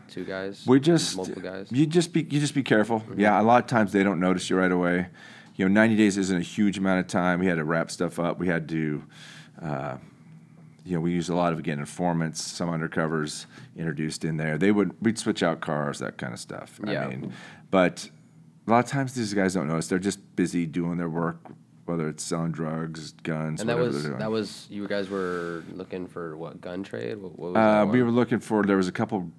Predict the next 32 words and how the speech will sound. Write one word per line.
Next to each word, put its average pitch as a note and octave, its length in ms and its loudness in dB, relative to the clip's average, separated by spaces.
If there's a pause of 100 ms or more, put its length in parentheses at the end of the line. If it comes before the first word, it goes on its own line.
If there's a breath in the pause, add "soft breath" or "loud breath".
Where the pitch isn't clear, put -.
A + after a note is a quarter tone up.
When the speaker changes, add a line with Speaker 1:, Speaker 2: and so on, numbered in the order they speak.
Speaker 2:
bars F#2+ 400 4
at F#2 80 -12
that F#2 200 0
time F#2 300 2
down F2+ 220 0
there F2 100 -2
in F2 80 -4
White E2+ 180 -4
Center E2+ 260 -4
that D#2+ 100 -2
were E2 60 -2
really E2+ 180 0
bad, D#2+ 340 -4
that - 160 -6
were D#2 240 -6
selling E2 640 -4 (1040 loud breath)
dru-, F#2 320 0
a - 40 -6
lot F2+ 200 2
of F2 80 -2
drugs. F2 500 -2
They're F2 160 0
also F2+ 220 -2
involved E2+ 280 -2
in D#2+ 80 -10
violent E2+ 300 -6
crime. D#2+ 320 -4
There's D2+ 140 -6
street - 280 -4
robberies E2 380 -2
going E2 240 -4
on, E2 360 -2